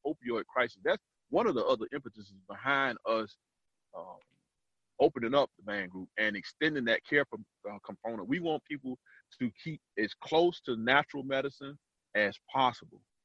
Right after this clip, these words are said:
and to be able to give them that option and alternative. Like, we, you know, she can help transition some of these people,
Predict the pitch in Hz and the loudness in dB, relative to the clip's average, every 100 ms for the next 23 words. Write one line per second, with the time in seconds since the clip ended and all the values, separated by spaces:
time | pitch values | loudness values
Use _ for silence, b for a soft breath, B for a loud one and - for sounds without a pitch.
0 | - 113 110 - 110 135 127 127 113 - | 2 4 4 0 -2 4 6 6 2 0
1 | 131 151 131 127 123 117 110 135 151 - | 0 0 -2 -4 2 4 8 8 8 4
2 | 120 117 113 - 156 131 110 127 120 b | -4 -2 -2 -2 -2 -2 6 6 6 b
3 | b _ 135 220 - 117 - 143 131 - | b _ -2 0 0 -8 -6 -2 0 0
4 | 240 226 151 175 - 160 147 139 - 147 | 0 2 4 6 4 0 0 0 -4 -4
5 | 143 123 123 107 127 - 104 | -4 -2 -4 -4 -6 -6 -10